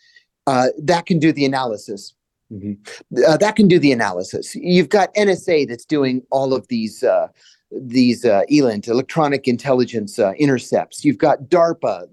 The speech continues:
that should be doing the, uh, the experimentation and development of new technologies.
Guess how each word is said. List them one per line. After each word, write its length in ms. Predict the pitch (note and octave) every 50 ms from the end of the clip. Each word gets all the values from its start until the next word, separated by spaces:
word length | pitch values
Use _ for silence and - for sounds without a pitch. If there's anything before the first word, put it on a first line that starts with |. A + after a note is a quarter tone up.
| B2 -
that 260 | C3+ B2 A2+ G#2+ _ _
should 280 | - - - C3+ B2 _
be 120 | C3 B2+
doing 460 | B2+ C3+ C#3 C3 C3 C3 B2 B2 A2+ G#2
the, 320 | A#2 B2 A2 A2 A2 A2
uh, 200 | G2 F2+ F2 E2 - _ _ _ _ _ _ _ _ _ _ _
the 480 | - A#2+ A2+ - A#2 A2 G#2+ G#2+ A2 _
experimentation 1080 | C3+ - - - _ G#3 G3+ F#3+ F3 E3 D#3 C#3 D3 - E3+ E3 E3 D#3+ D#3+ - C#3 B2
and 100 | A#2 A2+
development 560 | B2+ A#2+ - C#3+ C#3 C#3+ B2+ A#2+ A2+ G#2+ -
of 100 | A#2+ G2
new 160 | A2+ B2 A#2+
technologies. 960 | A2+ - B2 A2 - - B2+ A2+ G#2 A2 A#2 A2+ - G#2+ G2+ G2+ G#2 G2 -